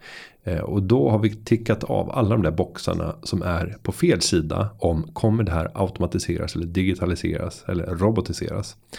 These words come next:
För att, för att göra det så krävs det att det är regelbaserat. Eh, det krävs att det är olika typer av repetitiva uppgifter.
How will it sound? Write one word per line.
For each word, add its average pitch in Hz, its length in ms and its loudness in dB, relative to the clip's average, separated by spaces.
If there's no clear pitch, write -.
För 104 100 2
att, 101 140 -2
för 113 120 4
att 107 100 4
göra 123 320 6
det 82 160 2
så 92 140 -2
krävs 113 360 0
det 82 120 -2
att 80 100 -4
det 87 240 0
är - 40 -6
regelbaserat. 95 1000 2
Eh, 85 160 0
det 82 120 0
krävs 87 320 0
att 82 100 0
det 90 60 2
är 87 40 4
olika 95 220 2
typer - 280 -2
av 78 180 -2
repetitiva 101 1080 0
uppgifter. 110 800 0